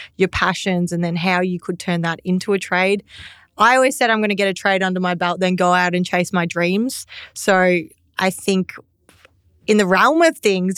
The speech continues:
it's not, it doesn't just end, you don't have to be on the tools till you're seventy-five running duct under houses.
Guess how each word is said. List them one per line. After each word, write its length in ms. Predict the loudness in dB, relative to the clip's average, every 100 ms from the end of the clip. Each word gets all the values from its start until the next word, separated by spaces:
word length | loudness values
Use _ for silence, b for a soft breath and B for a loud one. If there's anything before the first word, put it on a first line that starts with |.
| -4
it's 240 | -6 -2
not, 180 | -2 0
it 120 | -2 -4 -10 0
doesn't 300 | 2 2 0
just 220 | -2 0
end, 420 | 0 2 2 0 -4 B B
you 80 | 0
don't 120 | 4
have 120 | 4
to 100 | 2
be 140 | 2 4
on 260 | 2 -2 -2
the 100 | -2
tools 380 | 2 2 2 0
till 160 | -2
you're 80 | 0
seventy-five 920 | 0 0 2 0 2 4 4 2 -4 -18 B B B B -4
running 340 | 0 2 2
duct 300 | 2 0 2
under 200 | 0 2
houses. 800 | 2 2 2 0 -6 -6 -8 -10